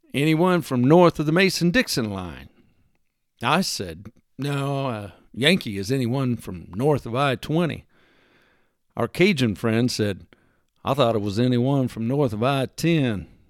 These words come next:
<laughs> Everything is relative, right?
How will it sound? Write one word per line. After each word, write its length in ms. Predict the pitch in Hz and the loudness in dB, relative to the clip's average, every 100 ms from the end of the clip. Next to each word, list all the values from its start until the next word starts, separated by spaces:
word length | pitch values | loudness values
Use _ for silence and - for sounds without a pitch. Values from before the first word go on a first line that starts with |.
| _ _ _ _ - | _ _ _ _ -18
<laughs> 1080 | - - 523 - - - - - - - - | -12 -12 -10 -6 -6 -6 -12 -20 -20 -20 -12
Everything 760 | 143 131 165 170 160 160 165 151 | -4 0 2 2 0 0 2 2
is 300 | 147 127 123 | 0 0 0
relative, 500 | 120 101 82 - - | -2 -4 -10 -16 -14
right? 320 | 98 110 117 | -8 -4 -6